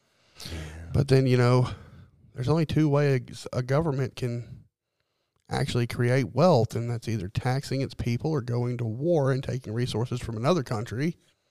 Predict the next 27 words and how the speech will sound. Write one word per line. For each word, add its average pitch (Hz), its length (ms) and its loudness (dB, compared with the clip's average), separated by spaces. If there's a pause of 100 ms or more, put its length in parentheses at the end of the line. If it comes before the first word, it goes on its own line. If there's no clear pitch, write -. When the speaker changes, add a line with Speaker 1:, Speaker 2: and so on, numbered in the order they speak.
Speaker 1:
I'm 247 280 6
for 185 320 6
that 104 240 4
second 117 480 0
one. 69 260 -6 (600)
Speaker 2:
Uh, 180 400 2
you 185 100 -2
know, 233 220 0
here's 196 360 -2
my 180 140 2
thing. 120 340 -4
Speaker 1:
I 220 120 6
mean, 220 160 8
I, 196 120 2
you 233 120 0
know, 208 160 2
we're 247 120 2
not 262 200 0
talking 175 240 2
about 110 180 -2
conquering 113 480 -2
territories 98 880 -2
or 95 120 -2
anything 90 340 -6
like 69 220 -12
that, 113 480 -2 (120)
but 60 300 -12